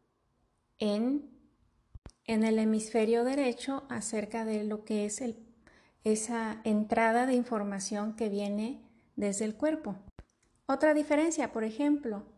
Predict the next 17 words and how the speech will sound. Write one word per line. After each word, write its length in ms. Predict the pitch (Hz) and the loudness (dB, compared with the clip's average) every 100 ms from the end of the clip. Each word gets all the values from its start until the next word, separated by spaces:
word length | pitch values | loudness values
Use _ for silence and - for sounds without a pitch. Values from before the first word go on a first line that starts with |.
| _ _ - - - - - | _ _ -6 -6 -10 -8 2
la 320 | 247 233 226 | 4 6 4
memoria 800 | 226 220 254 262 277 277 277 277 | 4 2 2 2 2 0 -2 -2
autobiográfica, 1080 | 247 226 226 208 208 208 214 220 254 - 330 - - _ _ - _ | -4 -2 -2 0 0 0 -2 -2 -6 -4 -4 -6 -20 _ _ -20 _
los 220 | 220 208 | -2 0
recuerdos 800 | 214 208 240 226 226 247 277 269 | 0 2 4 4 4 0 -2 -2
de 80 | 226 | -2
uno 240 | 208 220 | 0 -2
mismo 600 | 226 220 220 240 240 269 - _ - | -2 -2 -4 -4 -4 -6 -12 _ -8
a 120 | 208 | -4
lo 100 | 202 | 0
largo 280 | 202 214 233 | 0 0 -2
del 180 | 226 | -4
tiempo, 480 | 220 254 226 220 262 - - _ _ _ _ _ _ _ _ _ _ _ _ - | -2 -2 -2 -4 -8 -10 -20 _ _ _ _ _ _ _ _ _ _ _ _ 4
también 420 | 254 247 269 285 | 6 8 6 6
son 180 | 294 285 | 4 4
predominantes 1040 | 294 277 269 262 254 247 247 254 320 - _ | 4 2 2 0 0 -2 -4 -4 -6 -12 _
el 400 | - 214 202 - | -6 -4 -6 -10